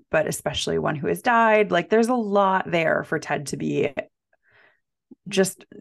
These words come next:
seems like maybe for the first time unpacking. And, and thank goodness Doctor Sharon is a trustworthy person who can hold that with him and can guide him in that.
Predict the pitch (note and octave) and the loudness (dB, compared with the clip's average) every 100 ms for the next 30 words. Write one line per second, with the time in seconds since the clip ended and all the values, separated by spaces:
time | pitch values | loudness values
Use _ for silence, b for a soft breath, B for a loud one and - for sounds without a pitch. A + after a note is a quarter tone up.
0 | - - - A3 C4 A#3 F#3+ F3+ F#3+ F#3+ | -18 -12 0 4 6 6 6 4 4 4
1 | G#3 A3 A3+ A3+ G#3+ A3+ A3 - A#3 - | 4 4 4 2 4 2 0 -2 0 2
2 | A3+ A#3 A3+ G#3+ A3+ - C4+ C4 - G3+ | 4 2 2 -2 -2 -2 -2 -4 0 2
3 | G3 F#3+ - - G3+ G3 G3 F#3+ - G3 | 2 0 -4 -4 -2 0 2 2 4 4
4 | G3 F#3+ F#3 F#3+ F3 F3+ E3+ F#3 E3 E3 | 6 2 2 2 2 0 -2 0 2 2
5 | D#3+ D#3 B B B _ _ G3 F#3+ F3 | 0 -4 B B B _ _ 4 6 4
6 | - D#3+ D#3 - E3 D#3 D#3 - D#3 D3 | 2 -2 -2 -4 -2 -2 -4 -2 -2 -2
7 | D#3 D#3 E3+ - - F#3 E3+ D#3 D#3 D3 | -6 -4 -8 -8 0 2 2 2 0 0
8 | E3 D#3+ D#3+ E3 D#3 D3+ - D#3+ D#3 D#3 | 0 -2 -2 -2 -2 -4 -4 -6 -4 -4
9 | C#3 - D3+ - - E3+ F3 - | -4 -4 -6 -6 -4 -4 -4 -4